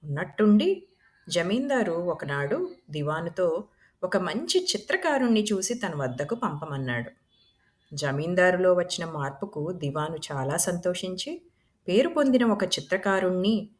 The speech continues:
ఆయన వద్దకు పంపుతూ, "మా జమీందారు వద్దకు వెళ్తున్న మొట్టమొదటి కళాకారుడివి నువ్వే.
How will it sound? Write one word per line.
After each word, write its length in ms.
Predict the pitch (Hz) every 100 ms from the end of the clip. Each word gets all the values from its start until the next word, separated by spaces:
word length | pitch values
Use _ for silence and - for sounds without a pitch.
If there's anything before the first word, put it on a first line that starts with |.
| _ _ _ 180
ఆయన 240 | 180 160
వద్దకు 360 | 151 139 151 180
పంపుతూ, 600 | 147 135 143 254 349 - - _ _ _ -
"మా 140 | 165
జమీందారు 580 | 147 139 151 202 208 208
వద్దకు 380 | 196 190 185 190
వెళ్తున్న 440 | 180 180 180 175
మొట్టమొదటి 680 | 151 107 - - 254 247 233
కళాకారుడివి 720 | 220 196 208 208 202 196 196
నువ్వే. 500 | 277 208 170 208 -